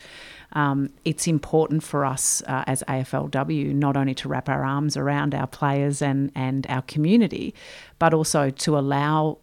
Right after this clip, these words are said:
footy to be a safe place for people to come. And that's what A F L W has always been. Um,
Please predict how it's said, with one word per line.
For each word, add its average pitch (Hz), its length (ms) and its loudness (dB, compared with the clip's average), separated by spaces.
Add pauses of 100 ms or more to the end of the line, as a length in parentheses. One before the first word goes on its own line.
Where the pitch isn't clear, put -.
footy 165 440 0
to - 160 -8
be 143 140 -2
a 131 60 -2
safe 143 380 -2
place 139 380 -6
for - 120 -6
people - 360 -8
to - 140 -16
come. 135 240 -6
And 139 100 -2
that's - 180 -6
what 151 140 -2
A 139 60 0
F 135 180 -2
L 131 100 -4
W 135 340 -2
has 131 340 -4
always 135 440 -4
been. 165 400 0 (680)
Um, 143 480 0